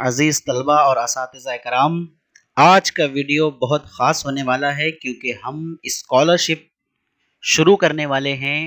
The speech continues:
जैसा कि आप जानते हैं, एक महीने के बाद स्कॉलरशिप का इम्तिहान है, उसकी तैयारी हम शुरू करते हैं मुश्किल सब्जेक्ट के साथ।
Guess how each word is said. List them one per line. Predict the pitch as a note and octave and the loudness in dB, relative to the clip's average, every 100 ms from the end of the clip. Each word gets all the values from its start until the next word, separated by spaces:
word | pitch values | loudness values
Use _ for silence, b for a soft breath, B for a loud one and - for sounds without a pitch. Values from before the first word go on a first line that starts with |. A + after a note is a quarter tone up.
| - _ _ A2 | -10 _ _ -12
जैसा | A2+ C3+ - | -4 -4 -4
कि | D3+ D3 | -6 -4
आप | C3 A#2 | -4 -4
जानते | B2 C3 E3 D3+ | -4 -6 -6 -6
हैं, | D3 - | -4 -4
एक | C#3+ D3 | -4 -6
महीने | C3+ C3+ C3 | -8 -6 -6
के | C3+ | -6
बाद | A#2 C3 C#3 | -4 -2 -4
स्कॉलरशिप | C3 B2+ B2+ B2 - B2 | -8 -10 -10 -10 -14 -14
का | |
इम्तिहान | A#2 G#2 A2 C3 D3+ | -12 -10 -4 -2 0
है, | C3+ C#3+ E3 _ _ _ - | 0 -2 -4 _ _ _ 0
उसकी | F3+ G#3 | 0 0
तैयारी | G3 D3 C3 D#3 | -2 -2 -2 -4
हम | C#3+ D#3 | -8 -12
शुरू | - C#3+ D#3 | -2 0 2
करते | E3+ D#3+ F3+ | 0 -4 -8
हैं | G3+ A3+ | -8 -6
मुश्किल | D3 - - E3 B3+ - _ _ _ - | -4 -4 -4 -6 -8 -12 _ _ _ -14
सब्जेक्ट | - C#3 G#2+ C3 B2+ - | -4 -4 -4 -8 -8 -6
के | D#3+ | -6
साथ। | - B2+ | -4 -4